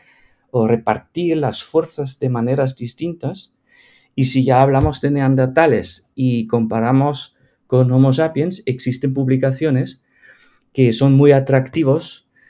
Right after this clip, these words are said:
mm, también quizás parcialmente discutidos, pero que sugieren que la locomoción de los neandertales era más de tipo explosivo. Mientras que la loc-, es decir,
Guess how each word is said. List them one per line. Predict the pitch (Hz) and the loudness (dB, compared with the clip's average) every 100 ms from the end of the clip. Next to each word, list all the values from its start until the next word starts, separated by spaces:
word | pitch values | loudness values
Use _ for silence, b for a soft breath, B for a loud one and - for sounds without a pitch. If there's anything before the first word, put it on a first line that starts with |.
| b b _ | b b _
mm, | 127 120 117 | -2 2 2
también | 110 98 98 110 120 127 | 0 -4 0 2 4 4
quizás | 127 123 131 113 | 2 0 2 0
parcialmente | - 107 - 110 117 117 123 | -4 -8 -4 -4 -2 -2 -2
discutidos, | 120 - 117 131 151 156 226 - | -4 -8 -8 -6 -4 -4 -6 0
pero | 139 120 | 2 2
que | 120 | -2
sugieren | 110 110 - 151 139 185 190 | -6 -8 -2 -2 0 -4 0
que | 131 120 | 0 2
la | 113 | 4
locomoción | 110 110 117 110 95 - 117 160 | 4 2 2 -2 -2 -2 0 0
de | 175 | -2
los | 151 120 | -2 -2
neandertales | 117 104 95 85 - 160 139 196 - b b b b | -2 -2 -6 -6 -2 -2 -2 -4 -10 b b b b
era | - 139 | -2 -2
más | 156 170 - | 0 -4 -6
de | 175 | -10
tipo | 175 - 170 | -10 -4 -2
explosivo. | 135 - - 98 - 165 92 - - _ _ b b b b | -2 -8 -8 -8 -6 -6 -6 -8 -18 _ _ b b b b
Mientras | 131 127 135 | 0 0 0
que | 131 135 | 0 2
la | 131 | 6
loc-, | 127 127 - | 4 2 -4
es | 127 | 0
decir, | 135 127 143 131 131 | 0 2 0 0 -2